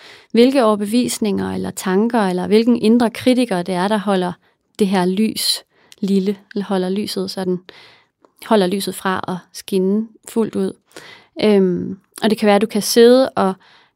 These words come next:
kalde en af de her overbevisninger eller kritikere frem for dig og spørge, hvad det egentlig, om den har noget at dele med dig, øh, og om den stadig behøver at gøre sit arbejde,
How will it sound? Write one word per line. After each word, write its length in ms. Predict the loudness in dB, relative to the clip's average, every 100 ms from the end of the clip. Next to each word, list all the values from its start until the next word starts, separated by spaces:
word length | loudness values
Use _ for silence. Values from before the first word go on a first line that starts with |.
| -8
kalde 340 | -2 0 0
en 180 | 2 4
af 120 | 2
de 120 | 0 0
her 280 | 0 0 -4 _ _ _ _ _ _ _ -2
overbevisninger 920 | 0 2 2 0 0 0 2 0 -4
eller 260 | -6 -8 -8
kritikere 600 | -4 -2 0 -2 -4 -6 -8 -20 -20 _ -10
frem 460 | 0 2 0 -6 -20 _ -4
for 220 | -2 0
dig 220 | -2 -4
og 80 | -10
spørge, 460 | -6 -2 0 0
hvad 180 | 0 -2
det 100 | -4
egentlig, 500 | -2 2 2 0 -4 _ _ -20 -20 _ -2
om 80 |
den 120 | 0 0
har 180 | 2
noget 180 | 4 2
at 100 | 4
dele 240 | 4 6 6
med 180 | 6
dig, 120 | 2 -2 _ _ -20 -10
øh, 380 | -8 -6 -8 -12 -16 _
og 100 | 4
om 220 | 4 2
den 280 | 0 -2 -2 _ -20 -20 _ -16
stadig 500 | -2 2 4 4 2
behøver 360 | 2 4 4
at 160 | -2 -2
gøre 260 | 0 0
sit 260 | 0 0 0
arbejde, 600 | 0 -2 0 0 0 -2